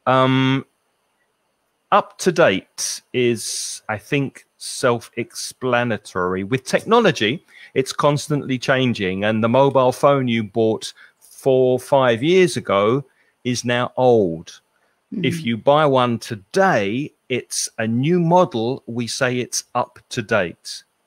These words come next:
Speaker 1: Okay?
Speaker 2: Mm-hmm.
Speaker 1: It's
Speaker 2: And the, the
Speaker 1: new.
Speaker 2: opposite, the opposite there is, it's a similar word, but we say out of date. So your old mobile phone is out of date, and
Speaker 1: Yeah.
Speaker 2: your new one is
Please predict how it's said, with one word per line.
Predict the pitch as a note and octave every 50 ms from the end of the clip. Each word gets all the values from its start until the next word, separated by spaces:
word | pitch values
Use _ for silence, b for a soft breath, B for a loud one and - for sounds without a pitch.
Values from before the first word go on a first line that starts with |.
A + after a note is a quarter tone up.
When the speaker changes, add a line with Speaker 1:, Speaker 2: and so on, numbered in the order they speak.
| _ _ _ _ -
Speaker 1:
Okay? | G2 F#2+ - - A#2 C#3 D3+ - _ _ -
Speaker 2:
Mm-hmm. | F#3+ D#3+ D3 A2+
Speaker 1:
It's | A2+ G#2 - - - - - - _ -
Speaker 2:
And | - G3 G3 F3+
the, | E3 C#3+ C#3
the | F3+ G3+ G3+ A#3 C4
Speaker 1:
new. | C#3 C3+ C3+ A#2+ G#2+
Speaker 2:
opposite, | G2 F2+ D#2+ - - _ _ _ _ _ _ _ _ _ _ _ -
the | F#3+ G3
opposite | A3 A#3+ A#3 A#3+ G3+ - - F#3+ - - -
there | D#3+ D#3 D#3 D#3 D#3+ F3+ A3 A3 B B B B B -
is, | - F#3 F#3 F#3+ G3 G3 - - -
it's | - E3+ - -
a | F3
similar | - - - - B3+ B3+ B3 A3+ F#3 E3+ E3
word, | D#3 D#3+ D#3 E3 - F#3 -
but | - F#3 -
we | G#3 F#3+
say | - - - G3 F#3 F3 - - -
out | G#3 G#3+ A3 A3+ G#3+ A3 - -
of | G#3 G3+ F#3+ E3+ D3+ - -
date. | - D3+ D3 C#3+ - - _ - - _ _ _ _ _ _ _ _
So | _ - F3+
your | F3 E3+ F#3 F3 F3 -
old | - A3 B3 B3+ B3 G#3+ E3+
mobile | E3 E3 D#3+ D#3+ D3+ - D#3+ D#3 D#3 D#3 D#3+
phone | - - - D#3 D#3 D#3+ F3+ F3+ F3+
is | E3 D#3+ - - -
out | F3+ F3+ F#3+ F#3 F#3 -
of | D#3 D3 - -
date, | - D#3 D3 D3 - - - - _ b b b b b b b -
and | E3 E3+
Speaker 1:
Yeah. | - G2+ G#2 G#2+ D#3+
Speaker 2:
your | F#3+ A#3+
new | B3 F#3
one | D#3+ E3 E3 E3+ F3+ F#3 F3+ F#3+ -
is | E3+ D#3 -